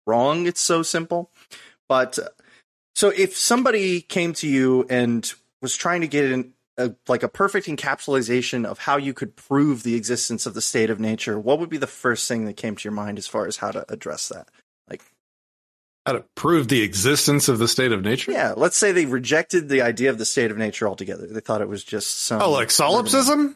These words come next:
Speaker 1: Yeah,
Speaker 2: What do you
Speaker 1: something
Speaker 2: mean?
Speaker 1: to that. Well, more to the se-, to the extent that there, there is no state of nature for humans, like, uh, almost like a, a, uh, i-, in our conception of it, where humans are essentially equivalent to animals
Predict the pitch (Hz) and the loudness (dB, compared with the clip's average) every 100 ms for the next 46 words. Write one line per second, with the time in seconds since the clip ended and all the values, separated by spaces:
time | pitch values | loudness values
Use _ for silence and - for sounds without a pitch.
0 | _ 254 202 143 131 220 185 135 117 107 | _ -2 2 4 4 2 2 0 0 -2
1 | - - _ 196 202 185 226 233 202 - | -4 -16 _ 4 4 4 2 2 -2 0
2 | 190 175 139 - 156 151 - 165 147 - | 2 0 -2 -6 -4 -4 -2 0 0 0
3 | 127 - 127 143 143 123 143 143 156 143 | 0 -2 -2 2 2 2 2 4 2 2
4 | 143 - 139 127 110 123 - 117 110 127 | 0 2 2 2 0 -4 -6 -12 -6 -4
5 | 117 110 117 104 - - 110 107 143 160 | -2 -2 -4 -6 -8 -2 0 2 0 0
6 | - 151 135 120 - _ - 120 113 110 | -2 -2 -4 -6 -12 _ -6 -2 -2 -2
7 | 104 _ _ _ - - _ - 117 110 | -6 _ _ _ -20 -20 _ -2 0 2
8 | - 139 160 156 151 147 131 - 113 - | 0 0 2 4 2 2 0 0 -2 -6
9 | 98 95 - 110 110 107 - 135 123 113 | -8 -10 -4 0 0 0 -4 -4 -2 -2
10 | 104 127 120 113 104 131 117 113 - - | -2 -4 -4 -6 -4 -4 -2 -4 -6 -2
11 | 127 123 123 117 - | 2 2 2 0 -4